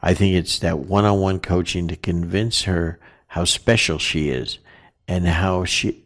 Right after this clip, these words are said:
you know, by her doing some things, let's say leadership-wise or being in the gym more,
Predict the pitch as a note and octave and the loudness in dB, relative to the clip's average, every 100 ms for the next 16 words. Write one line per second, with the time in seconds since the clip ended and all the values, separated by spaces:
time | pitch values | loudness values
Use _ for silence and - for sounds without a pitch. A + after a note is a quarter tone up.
0 | - _ B2 - - G2+ F2 F2 F2+ F2 | -20 _ -18 -12 -4 -4 -2 -2 -2 0
1 | A2+ A#2+ A#2 A2+ G#2 F#2 - F2 - F2+ | 2 2 2 0 2 -2 -2 -4 -4 -4
2 | E2+ F2+ E2 - D#2+ D#2+ D2+ G2+ A2+ F2+ | -2 -2 -2 -2 0 -2 -2 0 0 -2
3 | F2 E2 F2+ D2+ E2 E2+ D#2 F2+ F2 E2 | -4 -6 -4 -2 -2 -4 -4 -2 -2 -2
4 | D#2 E2+ - E2+ E2 F2+ F#2+ E2 | -4 -4 -2 -2 0 -2 -4 -6